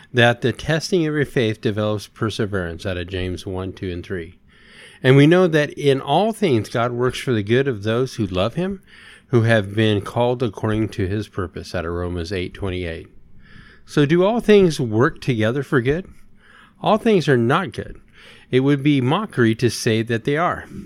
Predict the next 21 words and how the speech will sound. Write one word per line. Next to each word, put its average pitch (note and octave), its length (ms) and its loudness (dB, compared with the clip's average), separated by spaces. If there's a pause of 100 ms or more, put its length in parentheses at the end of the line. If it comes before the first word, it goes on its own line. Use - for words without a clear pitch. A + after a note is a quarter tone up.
(100)
The A#2 100 -2
death F#3+ 340 2
of D#3+ 120 2
a C#3+ 80 0
child B2+ 460 -2
is G2 160 -4
not A2+ 240 -4
good. E2+ 400 -8
Cancer F3 680 -4
is A2 220 -4
not F2 240 -6
good. F#2+ 220 -10 (500)
Drug D3+ 300 4
addictions A2+ 560 0
is A2 180 -4
not A2+ 220 -2
good. E2+ 320 -6 (100)
War B2 380 2
is G#2 180 0
not A2+ 220 -2
good. G2 300 -6